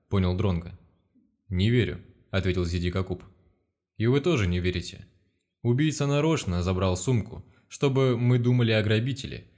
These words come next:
и открыл окно уже после того, как было совершено убийство. Её убили в половине седьмого утра. Тело было ещё достаточно тёплым, но кровь уже запеклась.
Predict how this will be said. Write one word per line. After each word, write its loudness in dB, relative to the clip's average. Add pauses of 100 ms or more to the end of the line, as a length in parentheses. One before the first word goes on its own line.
(280)
и -2
открыл 2
окно 0
уже 2
после -2
того, 0
как -2
было 2
совершено -2
убийство. -4 (460)
Её 2
убили 2
в -6
половине 2
седьмого 0
утра. 0 (380)
Тело 0
было -2
ещё -2
достаточно -2
тёплым, -4 (280)
но 0
кровь -2
уже 2
запеклась. -4